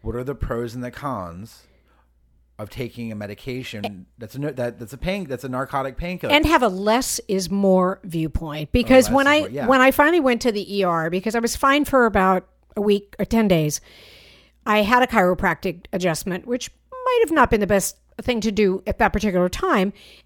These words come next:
Speaker 2: And then the pain got worse for me. So I
Speaker 1: Right.
Speaker 2: went in and I got an x-ray, and that's where they said, "Oh, you cracked a rib." So they gave me a shot of steroids, which I'm not against, as long as you're not doing it, like, every day. And
Speaker 1: Right.
Speaker 2: typically I do it one time, and then I don't see anybody for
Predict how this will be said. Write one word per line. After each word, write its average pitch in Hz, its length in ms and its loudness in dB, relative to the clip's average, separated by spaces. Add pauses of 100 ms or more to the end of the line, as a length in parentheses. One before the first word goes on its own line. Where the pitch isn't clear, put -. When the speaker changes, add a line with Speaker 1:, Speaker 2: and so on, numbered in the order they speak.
Speaker 2:
And 233 160 -2
then 233 160 2
the 226 80 -4
pain 208 300 -2
got 180 180 -2
worse 262 260 0
for 214 120 -4
me. 165 120 -2
So 240 140 0
I 349 60 4
Speaker 1:
Right. 359 60 2
Speaker 2:
went 320 140 4
in 240 60 2
and 240 140 0
I 240 80 2
got 214 200 4
an 247 120 4
x-ray, 180 400 -2
and 190 100 -2
that's 214 180 2
where 208 100 0
they 185 100 2
said, 202 200 -4
"Oh, 202 200 0
you 180 120 -4
cracked 165 280 -10
a 160 40 -10
rib." 180 220 -14 (400)
So 220 540 6
they 214 160 2
gave 196 200 4
me 233 140 0
a 311 60 4
shot 208 280 2
of 202 60 -6
steroids, 190 720 -4
which 196 320 -4 (100)
I'm 208 160 -2
not 208 320 0
against, 196 680 -2
as 214 140 0
long 214 120 4
as 214 80 0
you're 233 80 0
not 196 140 -2
doing 208 220 4
it, 190 180 -2
like, 190 180 -2
every 185 200 2
day. 156 260 2
And 185 180 2
Speaker 1:
Right. 143 200 -12
Speaker 2:
typically 233 240 4
I 196 60 6
do 208 80 6
it 202 60 4
one 185 220 2
time, 175 320 0
and 190 100 0
then 180 120 0
I 180 80 2
don't 185 160 0
see 320 120 0
anybody 175 280 4
for 170 320 -2